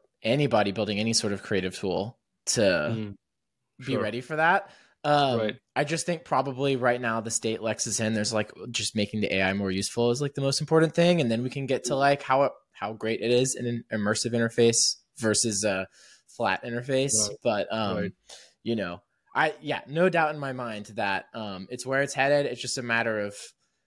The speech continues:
Speaker 1: you know, refinement and time and,
Speaker 2: True.
Speaker 1: you know, letting, letting improvement, uh, like, incrementally happen across a whole bunch of different dimensions, like processing power, screen quality, like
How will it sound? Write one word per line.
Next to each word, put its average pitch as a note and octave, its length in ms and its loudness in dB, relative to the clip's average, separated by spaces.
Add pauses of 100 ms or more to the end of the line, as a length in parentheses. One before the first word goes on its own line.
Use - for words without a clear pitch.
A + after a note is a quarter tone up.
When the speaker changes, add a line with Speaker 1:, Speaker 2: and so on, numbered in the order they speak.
(160)
Speaker 1:
you A#2 180 0
know, G2 340 -2
refinement A2+ 640 -4
and A#2 160 -10
time G#2+ 540 -4 (140)
and, A2 460 -4
Speaker 2:
True. - 140 -4
Speaker 1:
you A2+ 60 2
know, G2 280 -2
letting, A2 420 0
letting B2 260 2
improvement, A#2+ 540 0
uh, - 120 -16 (160)
like, A2+ 180 -2
incrementally A2+ 640 -8
happen G#2+ 440 -6
across G2+ 360 -8
a - 20 -12
whole A2 160 -4
bunch G#2 200 -4
of F#2+ 80 -10
different G2 400 -2 (120)
dimensions, G2+ 640 0
like F#2 180 -2
processing G2 560 0
power, F#2+ 360 0
screen G2 400 -4
quality, F#2 720 0
like F#2 400 -4